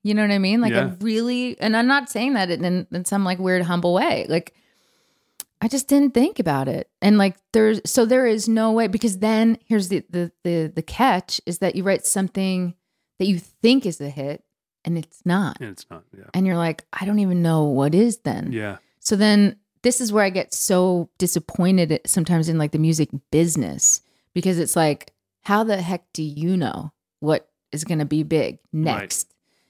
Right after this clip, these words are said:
Speaker 1: You're trying to get everybody to make what just was big.
Speaker 2: Yeah.
Speaker 1: So, like, unless you are groundbreaking or unless you are inventive or un-, unless you are pushing the boundaries or doing something outside the box,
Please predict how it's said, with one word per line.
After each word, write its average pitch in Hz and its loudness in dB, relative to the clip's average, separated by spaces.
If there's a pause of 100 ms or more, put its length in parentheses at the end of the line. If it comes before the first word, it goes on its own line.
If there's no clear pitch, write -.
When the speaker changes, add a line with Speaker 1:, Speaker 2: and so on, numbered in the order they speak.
(220)
Speaker 1:
You're 220 6
trying 190 0
to 175 -2
get 165 -2
everybody 165 -2
to 151 -4 (100)
make 165 -2
what 156 0 (140)
just 160 0
was 151 0
big. 110 -8 (200)
Speaker 2:
Yeah. 110 -6 (280)
Speaker 1:
So, 175 0
like, 143 2
unless 180 0
you 196 0
are 156 -2
groundbreaking 156 -2
or 156 0
unless 160 0
you 165 4
are 147 2 (600)
inventive 175 2
or 160 0
un-, 165 0 (100)
unless 170 0
you 185 0
are 175 2
pushing 175 -6
the 165 -6
boundaries 160 -6
or 156 -6
doing 156 -6
something 151 -6
outside 135 -4
the 143 -8
box, 139 -4